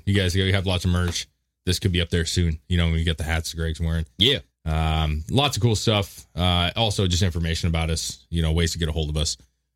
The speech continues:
Speaker 1: Um, if you guys, uh, check out Patreon, that's what we're pushing right now. Three tiers, uh, five, ten, twenty, different options, get extra content depending on what you wanna do. And then all the other tier, ten and twenty, are both opportunities to have one-on-ones with us,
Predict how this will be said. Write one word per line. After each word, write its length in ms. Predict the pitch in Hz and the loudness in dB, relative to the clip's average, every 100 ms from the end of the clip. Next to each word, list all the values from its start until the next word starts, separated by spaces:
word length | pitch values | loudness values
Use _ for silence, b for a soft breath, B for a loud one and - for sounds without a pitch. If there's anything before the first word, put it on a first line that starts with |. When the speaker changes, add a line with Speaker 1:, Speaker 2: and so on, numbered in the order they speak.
| - | -4
Speaker 1:
Um, 320 | 90 90 87 | 0 2 0
if 100 | 87 | 0
you 60 | 107 | 0
guys, 260 | 101 90 98 | 2 2 0
uh, 180 | 85 78 | 0 0
check 200 | 107 92 | -2 -2
out 120 | 80 | 0
Patreon, 520 | 104 - 101 92 - | -2 0 0 0 -2
that's 160 | 87 - | -2 0
what 80 | 92 | 0
we're 80 | 80 | 0
pushing 280 | 95 - 90 | 0 0 0
right 140 | 85 | 2
now. 220 | 85 82 | 2 0
Three 240 | 80 123 107 | 0 0 2
tiers, 340 | 117 107 - _ _ _ _ _ _ - | 0 0 -4 _ _ _ _ _ _ -2
uh, 160 | 87 | 0
five, 240 | 80 101 90 | 2 0 2
ten, 180 | 107 92 | 2 0
twenty, 400 | - 117 110 104 95 | 0 2 0 -2 0
different 280 | 104 104 98 | 0 2 0
options, 520 | 95 - 101 92 - | 0 0 2 2 0
get 140 | 98 | 0
extra 240 | 92 - 92 | 0 -2 -2
content 540 | 110 95 - 98 92 | 0 0 0 0 0
depending 240 | - 95 | 0 0
on 80 | 92 | 0
what 80 | 82 | 0
you 100 | 90 | 0
wanna 140 | 87 | 0
do. 280 | 80 90 90 - b b - | 0 0 0 -4 b b -2
And 180 | 139 147 | 2 2
then 120 | 147 | 2
all 180 | 123 147 | 2 2
the 120 | 131 | 2
other 160 | 117 98 | 2 0
tier, 200 | 113 90 | 0 0
ten 280 | - 120 107 | 0 0 2
and 140 | 101 | 0
twenty, 440 | - 95 85 76 - | 0 0 0 -2 -2
are 200 | 90 82 | -2 0
both 260 | 80 98 98 | 2 2 2
opportunities 580 | 87 80 101 87 82 - | -2 -2 -2 0 -2 -2
to 300 | 85 82 80 | -2 -2 0
have 240 | 90 85 | -2 0
one-on-ones 500 | 87 85 82 87 82 | 0 2 2 2 0
with 140 | 85 | 0
us, 360 | 87 78 - | -2 -2 -4